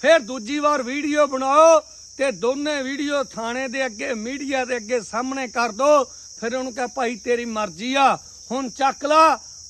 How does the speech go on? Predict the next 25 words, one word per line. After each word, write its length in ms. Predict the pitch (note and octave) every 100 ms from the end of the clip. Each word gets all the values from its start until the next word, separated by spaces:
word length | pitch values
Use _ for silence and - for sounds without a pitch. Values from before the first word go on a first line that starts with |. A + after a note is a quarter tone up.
| D3+
ਬਾਅਦ 260 | C#4 D#4
'ਚ 60 | A3+
ਜਿਵੇਂ 300 | G#3+ C4 C4+
ਮਰਜ਼ੀ 380 | B3 A#3+ F#3+ B3
ਕਰ 220 | B3 A3+
ਲਈ।" 260 | G3 E3 B2+ - - A3
ਹੁਣ 160 | C#4+
ਵੇਖ, 300 | C4+ C#4 - C3 - - - - - - - - - C#4
ਇਹ 260 | E4 E4+ E4+ -
ਤੁਸੀਂ 340 | C4+ - E4
ਬੰਦ 340 | D4+ C#4+ C#4+ C4
ਕਰਾ 320 | C#4+ C4+ C4+
ਸਕਦੇ 460 | B3+ C4+ A3 D4
ਆ। 220 | C#4+ A#3 D#3 - - - -
ਤੁਹਾਡੇ 420 | D4 C#4 A3 C#4+
ਬੱਚਿਆਂ 520 | G3 A#3+ - C#4 C#4+
ਦੀ 120 | C#4
ਜ਼ਿੰਦਗੀ 440 | A3+ B3+ A#3 - C#4+
ਤੁਹਾਡੇ 480 | - C4+ C4 A#3+ C4+
ਹੱਥ 320 | A3+ A#3 A3
ਦੇ 200 | B3+ C4
ਵਿੱਚ 280 | C4 G3 B3+
ਆ। 300 | A#3+ F#3 D3+ - - - - - C#3+
ਜਾਂ 320 | B3+ C#4+ D#4
ਤਾਂ 420 | - E4 E4 D#4+